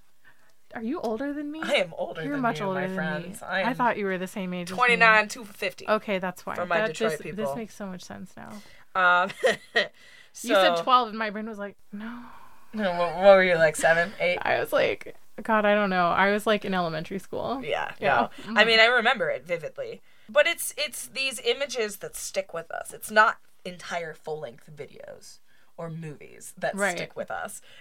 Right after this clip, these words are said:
Speaker 2: It is these single images that we can pull up
Speaker 1: Mm-hmm.
Speaker 2: and feel. Um, Nan Goldin, for instance,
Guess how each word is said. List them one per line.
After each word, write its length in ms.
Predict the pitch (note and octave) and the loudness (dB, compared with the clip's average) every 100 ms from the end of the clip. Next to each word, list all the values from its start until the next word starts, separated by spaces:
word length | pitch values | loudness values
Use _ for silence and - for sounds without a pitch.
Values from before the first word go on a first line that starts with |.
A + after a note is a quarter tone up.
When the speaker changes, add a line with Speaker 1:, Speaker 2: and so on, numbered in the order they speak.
| - | -2
Speaker 2:
It 100 | G3 | 0
is 180 | G3+ | 0
these 180 | F3 F#3+ | -4 -10
single 540 | - - G3 A3+ A3+ G3 | -10 -6 -6 -2 -2 -2
images 520 | F3 F3 F3+ - - | -4 -8 -12 -12 -14
that 120 | - F#3+ | -14 -12
we 80 | |
can 220 | F#3+ E3 C#3+ | -12 -14 -16
pull 380 | - - F3 E3 | -10 0 0 0
up 340 | E3 - - - - - | -4 -6 -8 -18 -20 -12
Speaker 1:
Mm-hmm. 140 | A3 | -2
Speaker 2:
and 200 | G3 F#3+ | -2 -2
feel. 640 | D#3 - F#3 F3 F#3+ D#4+ - - - - - - - - - - - | -6 -14 -8 0 2 0 -8 -20 -20 -20 -20 -20 -20 -20 -20 -16 2
Um, 260 | G3 F#3+ F#3+ | 6 6 4
Nan 360 | F#3+ G3+ A#3+ C#4 | -2 2 2 2
Goldin, 360 | G3 F#3+ F#3 E3 | -2 -2 -4 -6
for 100 | C3+ | -10
instance, 580 | D3 D#3+ D3 C#3+ - | -10 -12 -10 -10 -12